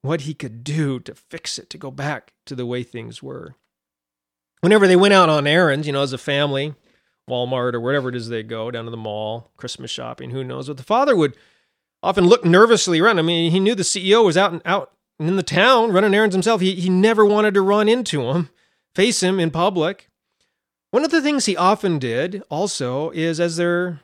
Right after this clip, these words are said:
walking around stores, is he would go to the camera aisle and stare at the cameras who were there, and he would point out to his sons, "See that camera?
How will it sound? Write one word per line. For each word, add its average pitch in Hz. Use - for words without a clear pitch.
walking 170
around 160
stores, 156
is 143
he 165
would 160
go 170
to 170
the 160
camera 160
aisle 95
and 123
stare 147
at 143
the 139
cameras 127
who 127
were 120
there, 107
and 117
he 143
would 143
point 151
out 139
to 135
his 131
sons, 110
"See -
that 135
camera? 151